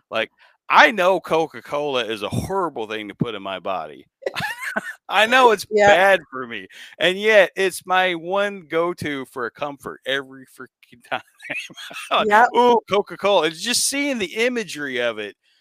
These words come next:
Speaker 2: Well
Speaker 1: Even though I consciously know it was
Speaker 2: <laughs>
Speaker 1: purposely designed to engineer these feelings, I cannot stop it from causing the feelings. Like,
Speaker 2: So,
Speaker 1: you know,
Speaker 2: this is
Speaker 1: it's
Speaker 2: my question then.
Speaker 1: <laughs>
Speaker 2: Do we have to let go of all of these bad habits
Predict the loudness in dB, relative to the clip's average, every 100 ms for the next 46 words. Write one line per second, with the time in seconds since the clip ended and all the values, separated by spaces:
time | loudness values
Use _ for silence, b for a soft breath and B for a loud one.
0 | b b b b 4 4 6 6 8 6
1 | 4 4 4 0 -6 -2 0 -2 -2 2
2 | 4 4 2 0 0 -4 -2 -2 -4 -10
3 | -10 -10 -4 0 0 -2 -4 -8 -10 -10
4 | -10 -8 -10 -12 -12 -10 -6 -6 -6 -10
5 | -6 -6 -6 -6 -4 -4 -6 _ _ -8
6 | -2 -2 -4 -14 -14 -18 -6 -6 -6 -10
7 | -16 -14 -14 -14 _ _ -20 _ -10 -10
8 | -10 -8 0 2 2 -2 -4 -4 -6 -8
9 | -6 -2 -4 -2 -6 -6 -10 -10 -6 -8
10 | -8 _ _ _ -20 -14 -10 -10 -8 -10
11 | -8 -6 -6 -4 -6 -4 -6 -6 -8 0
12 | 0 0 -6 -12 _ _ -8 -8 _ 0
13 | 2 -2 -6 -10 -10 -8 -4 -2 -4 -4
14 | -6 -4 -10 -12 -16